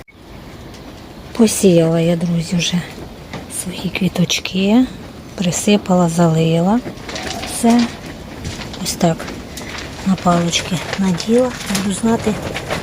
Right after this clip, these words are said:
що це за квіти. І тут деякі горщики посадила.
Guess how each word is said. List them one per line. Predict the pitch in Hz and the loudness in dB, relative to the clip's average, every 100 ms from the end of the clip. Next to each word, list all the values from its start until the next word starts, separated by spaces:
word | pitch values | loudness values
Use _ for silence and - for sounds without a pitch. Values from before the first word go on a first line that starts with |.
| - - - - - - - | -8 -10 -10 -8 -6 -2 0
що | - | 0
це | 185 196 185 | 0 2 2
за | |
квіти. | 180 175 180 - 185 - - - - 226 | 2 2 2 2 -4 -4 -8 -6 -2 0
І | 208 | 4
тут | 226 - 208 | 4 4 2
деякі | 190 202 - 190 170 | 4 4 2 2 4
горщики | 185 - 202 - | 4 4 0 0
посадила. | - 202 - 165 175 170 | 0 0 0 2 2 2